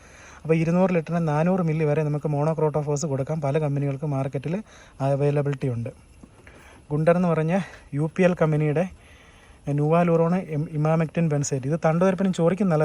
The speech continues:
റിസൾട്ട് ഉണ്ട്. തണ്ടുതുരപ്പൻ ഇതിനെ ചേർക്കുവാണെങ്കിൽ അഡീഷണൽ എന്തെങ്കിലും ചെറുതായിട്ടൊന്ന് ആഡ് ചെയ്ത് കൊടുക്കുന്നത് നല്ലതായിരിക്കും. ഇരുന്നൂറ് ലിറ്ററിന് ഇരുന്നൂറ് മില്ലി വരെ ഡോസേജ്, നൂറ്റമ്പത് മുതൽ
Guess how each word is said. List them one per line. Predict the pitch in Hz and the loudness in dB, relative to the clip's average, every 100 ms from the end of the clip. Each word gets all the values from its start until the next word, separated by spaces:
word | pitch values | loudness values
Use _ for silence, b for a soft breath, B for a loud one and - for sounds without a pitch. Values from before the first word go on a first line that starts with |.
| 143 | 2
റിസൾട്ട് | 139 143 131 | 0 -2 -2
ഉണ്ട്. | 135 135 | -4 -2
തണ്ടുതുരപ്പൻ | 139 160 170 180 175 160 | 0 2 2 0 -2 -2
ഇതിനെ | 165 160 | -4 -2
ചേർക്കുവാണെങ്കിൽ | 147 160 151 143 139 175 214 B B B B 147 | -2 -2 -2 -2 -2 -4 -6 B B B B -2
അഡീഷണൽ | 165 170 180 156 | -2 0 0 0
എന്തെങ്കിലും | 151 151 151 156 139 | 0 -2 -2 -4 -8
ചെറുതായിട്ടൊന്ന് | - 151 170 147 151 143 | -2 2 4 4 0 0
ആഡ് | 151 | -2
ചെയ്ത് | 143 | -2
കൊടുക്കുന്നത് | 143 139 147 131 | -2 -2 -2 0
നല്ലതായിരിക്കും. | 135 139 123 170 175 143 | 0 -2 -2 -6 -8 -6
ഇരുന്നൂറ് | 147 160 165 | -2 -2 -4
ലിറ്ററിന് | 139 143 175 147 | -6 -6 -6 -6
ഇരുന്നൂറ് | 147 165 156 | -2 -2 -2
മില്ലി | 127 123 | -2 -4
വരെ | 151 143 | -6 -6
ഡോസേജ്, | 120 120 113 - B B 151 | -8 -10 -12 -14 B B -4
നൂറ്റമ്പത് | 160 175 165 | -2 0 0
മുതൽ | 156 | 2